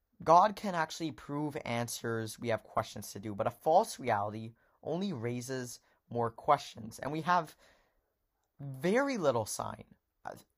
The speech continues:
as to my knowledge, no sign of a false reality.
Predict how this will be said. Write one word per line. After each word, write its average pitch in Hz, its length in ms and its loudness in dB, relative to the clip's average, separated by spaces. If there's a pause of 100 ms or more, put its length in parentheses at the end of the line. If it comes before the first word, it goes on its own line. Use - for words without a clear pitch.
(480)
as 139 240 -2
to 170 100 -6
my 147 280 4
knowledge, 117 400 4
no 127 260 -2
sign 110 540 -4 (400)
of 147 80 6
a 165 80 8
false 117 600 0 (120)
reality. 123 800 2